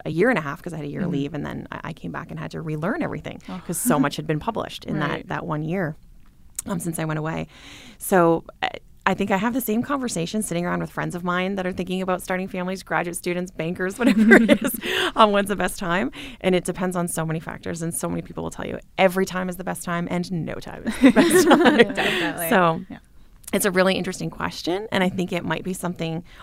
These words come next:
Speaker 1: um, that is so personal. It's one of
Speaker 2: Right.
Speaker 1: those great ex-, opportunities to talk to the people that are in your department.
Speaker 2: Mm-hmm.
Speaker 1: You know, what are their experiences like, and,
Speaker 2: Right.
Speaker 1: and, you know, what kind of, um, knowledge or background can they pull from? But, uh, there's a lot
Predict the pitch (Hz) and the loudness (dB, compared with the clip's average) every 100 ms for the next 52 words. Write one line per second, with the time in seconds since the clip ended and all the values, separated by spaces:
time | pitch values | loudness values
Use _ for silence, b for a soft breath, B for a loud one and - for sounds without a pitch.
0 | B - - 156 170 160 165 - - 175 | B -14 -8 -8 -4 -4 -4 -6 0 2
1 | 202 - 170 - 160 170 - 156 165 165 | 2 0 -8 -6 -6 -4 -6 -8 -4 -4
2 | 165 160 - 170 170 - - 170 160 160 | -4 -6 -4 -4 -4 -10 -14 -12 -10 -8
3 | 170 170 - 165 160 190 - 170 170 170 | -6 -6 -8 -10 -10 -10 -12 -10 -8 -6
4 | 190 - 175 - 247 453 - 131 - - | -8 -8 -8 -6 -4 -4 -4 -6 -8 -10
5 | - 190 151 151 175 190 196 269 - - | -8 -6 -4 -2 -2 0 0 -2 -8 -12
6 | - - - 185 - 170 - - 165 165 | -12 -12 -8 -6 -6 -4 -6 -6 -6 -6
7 | - 180 170 170 - - 160 165 160 - | -6 -6 -4 -4 -6 -4 -2 -2 -4 -8
8 | B B B B - 165 160 - - - | B B B B -14 -12 -12 -16 -20 -20
9 | - - 180 160 156 170 165 165 - 165 | -18 -2 2 4 2 0 -2 -4 -6 -8
10 | - 156 160 156 87 - - - - B | -8 -4 -4 -4 -6 -6 -8 -8 -12 B
11 | B - 156 156 - - 156 180 - - | B -2 0 0 -6 -10 -12 -12 -14 -10
12 | - 170 170 170 170 175 | -4 -4 -4 -2 0 0